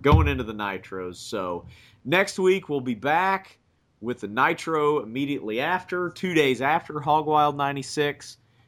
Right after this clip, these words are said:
Tune in with us there. Grant, your final thoughts on Hog Wild ninety-six.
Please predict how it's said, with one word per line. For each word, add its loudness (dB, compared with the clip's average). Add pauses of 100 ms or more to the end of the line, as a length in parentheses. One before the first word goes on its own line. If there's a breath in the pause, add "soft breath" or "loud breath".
(200)
Tune -2
in 0
with 0
us -4
there. 4
Grant, -2
your 2
final 2
thoughts 2
on -4
Hog 2
Wild 2
ninety-six. -10